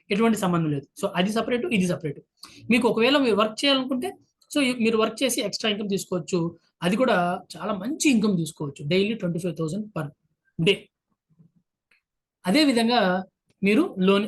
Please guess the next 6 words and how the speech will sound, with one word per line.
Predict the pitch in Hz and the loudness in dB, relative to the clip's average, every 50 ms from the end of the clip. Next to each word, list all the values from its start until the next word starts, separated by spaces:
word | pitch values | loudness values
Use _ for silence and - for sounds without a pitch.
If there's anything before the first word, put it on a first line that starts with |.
| 220 175 | -2 -2
ఎంజాయ్ | 175 165 160 151 151 156 | 0 0 0 -2 -4 -4
చేసుకోవచ్చు | 147 143 - - 147 139 - 143 | -6 -6 -6 -8 -12 -10 -8 -10
అన్నమాట. | 139 131 135 - _ _ _ _ _ _ - 254 | -10 -10 -14 -18 _ _ _ _ _ _ -6 -4
ఇక్కడ | - 359 349 269 226 220 226 247 247 - _ _ _ _ _ _ _ _ _ _ _ _ _ _ _ - 208 247 | 0 0 2 2 2 0 0 -2 -4 -8 _ _ _ _ _ _ _ _ _ _ _ _ _ _ _ -2 0 2
లెఫ్ట్ | 269 269 269 - 311 | 2 2 0 0 0
ఒకటి, | 294 285 311 | 0 0 0